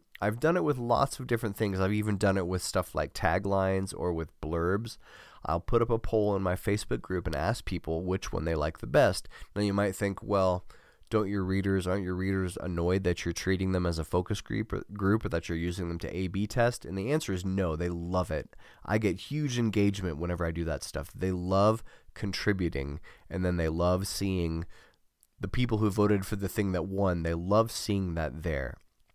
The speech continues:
I will also sometimes put up funny book memes. I'll maybe every once in a while I might post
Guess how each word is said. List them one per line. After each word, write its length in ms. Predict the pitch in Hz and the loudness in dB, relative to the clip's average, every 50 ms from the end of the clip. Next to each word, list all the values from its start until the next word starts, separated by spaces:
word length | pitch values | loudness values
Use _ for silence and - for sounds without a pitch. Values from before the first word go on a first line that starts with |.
| _ _ _ _ _ _ _ - - - | _ _ _ _ _ _ _ -20 -12 -6
I 100 | - 107 | -2 0
will 380 | 110 113 135 151 156 156 151 - - | 0 4 4 4 4 4 2 0 -2
also 480 | - 101 107 113 113 - - 107 95 | -2 0 0 0 -2 0 0 0 0
sometimes 880 | 92 - - 95 92 95 92 - 98 87 85 82 78 78 78 78 - - - - | 0 0 0 0 0 0 0 0 2 2 4 4 2 2 -2 -4 -6 -6 -2 0
put 160 | - 95 82 | 0 2 2
up 160 | 78 76 - | 2 0 0
funny 380 | - - - 87 90 87 80 80 | -4 -4 -2 0 0 0 0 -2
book 300 | 82 - 113 - - - | 0 2 0 0 0 -2
memes. 540 | 147 147 147 147 147 143 147 151 147 - - - - - - - - - | -2 -2 0 0 0 -2 -2 -4 -6 -8 -10 -14 -18 -20 -20 -20 -14 -8
I'll 120 | - 85 | -6 -4
maybe 600 | 87 90 92 95 107 113 117 117 113 110 110 110 - - - - - | -4 -2 0 0 0 0 0 0 0 0 -2 -2 -6 -10 -16 -18 -6
every 240 | - - 107 110 104 | -4 -2 0 2 2
once 400 | 101 104 117 135 151 156 - - | 0 0 0 0 -2 -2 -2 -4
in 80 | 135 131 | -4 0
a 40 | |
while 300 | 127 123 117 113 117 120 | 2 2 4 4 4 4
I 140 | - - 82 | 2 2 0
might 320 | 90 90 92 98 82 - - | 2 2 2 2 0 0 -2
post 400 | - 107 98 101 98 - - | -2 0 0 0 -2 -4 -10